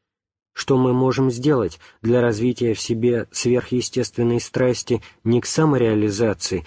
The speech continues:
или дружбе с миром, а к Богу, чтобы мы не желали ничего,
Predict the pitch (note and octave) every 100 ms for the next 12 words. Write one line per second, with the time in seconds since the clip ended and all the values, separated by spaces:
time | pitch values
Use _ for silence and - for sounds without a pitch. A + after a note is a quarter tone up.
0 | - - A2+ G#2 A#2+ A2 F#2+ G#2+ - B2
1 | G#2+ E2+ D2 _ _ - A#2 A2 A#2 C#3
2 | G#2+ E2+ - _ _ - - A2+ A#2 A#2+
3 | A#2+ A#2+ A2 B2 B2 A#2+ A#2 A2+ - A#2+
4 | C#3